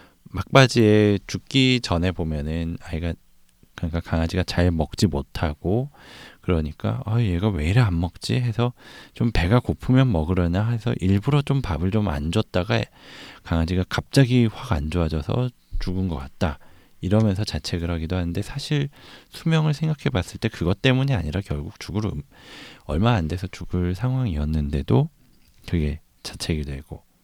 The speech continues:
아니면은 내가 뭐 저는 고등학생 때 그렇게 죽었기 때문에 집에 있는 동안에 그걸 경험했지만 뭐 대학을 갔을 때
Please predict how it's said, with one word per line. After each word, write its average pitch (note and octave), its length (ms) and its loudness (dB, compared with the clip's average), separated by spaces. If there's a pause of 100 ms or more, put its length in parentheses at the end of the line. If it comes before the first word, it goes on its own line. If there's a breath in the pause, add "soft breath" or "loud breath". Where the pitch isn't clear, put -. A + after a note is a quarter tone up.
아니면은 D#2 600 -2
내가 D#2+ 380 -2 (580 loud breath)
뭐 C#2+ 400 -6 (540)
저는 F2+ 280 0
고등학생 A2 480 2
때 F#2 160 0
그렇게 D#2 320 -6
죽었기 E2+ 380 -6
때문에 D#2+ 400 -2
집에 - 280 0
있는 G#2 300 2
동안에 G2+ 540 0 (120)
그걸 F#2 180 -2
경험했지만 E2+ 800 -2 (500 loud breath)
뭐 D2 260 -2
대학을 A2 460 4
갔을 D#2 340 -4
때 C#2+ 260 -8